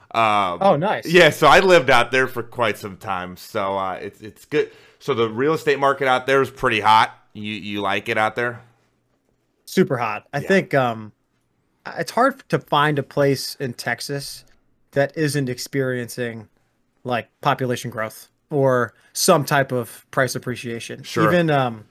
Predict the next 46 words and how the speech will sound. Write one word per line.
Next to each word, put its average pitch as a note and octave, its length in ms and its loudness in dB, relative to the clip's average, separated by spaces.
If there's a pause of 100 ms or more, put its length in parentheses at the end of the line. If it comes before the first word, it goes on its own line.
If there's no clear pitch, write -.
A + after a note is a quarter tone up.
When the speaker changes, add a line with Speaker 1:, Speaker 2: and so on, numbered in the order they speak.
(840)
Speaker 2:
I F#3 120 0
mean, F3 120 2
Elon E3+ 320 2
Musk D3+ 360 0
was C3 260 -6
talking C3+ 320 -4
about B2 440 -4
Brownsville A#2+ 680 -2
or, A#2+ 280 -2
and, - 180 0
like, E3 100 -2
Speaker 1:
Oh, - 40 -10
Speaker 2:
the A#2 60 -6
McAllen C#3 500 -2
Speaker 1:
God. - 20 -4
Speaker 2:
area. A#2+ 480 0
Speaker 1:
<laughs> A#3 60 2 (440)
Yeah. A2+ 480 -4
Speaker 2:
So G#3+ 180 2 (160)
that G3+ 260 2
market's D#3 380 2
now A#2+ 160 2
hot, A2 340 -2
right? C#3 180 4
Like, C#3+ 140 0
these F#3+ 140 4
Speaker 1:
Oh E3 80 8
Speaker 2:
are C3+ 40 6
Speaker 1:
my A#2+ 140 2
Speaker 2:
cities E3 380 0
that G#2+ 400 0
Speaker 1:
God. F#2 80 -18 (480)
Speaker 2:
these E3 340 -2
are, C4+ 120 2 (120)
you E3+ 100 -8
know, A#2+ 280 -4
they're, F#3+ 260 0
these B3 180 -2
are F3+ 60 -2
cities D#3 460 -2
where A2+ 440 -4 (480)
if C#3+ 180 -6
you F#3+ 100 2
polled C#3+ 640 0
your C3 200 -6
average B2+ 680 -6